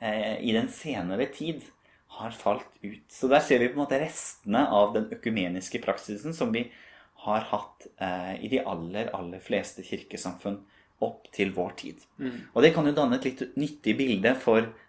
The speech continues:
Speaker 1: en nyttig bakgrunn, eh, for det vi leser i Skriften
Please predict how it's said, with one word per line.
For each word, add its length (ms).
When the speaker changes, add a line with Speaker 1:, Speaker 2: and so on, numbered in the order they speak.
Speaker 1:
en 220
nyttig 320
bakgrunn, 520
eh, 320
for 180
det 120
vi 80
leser 560
i 100
Skriften 720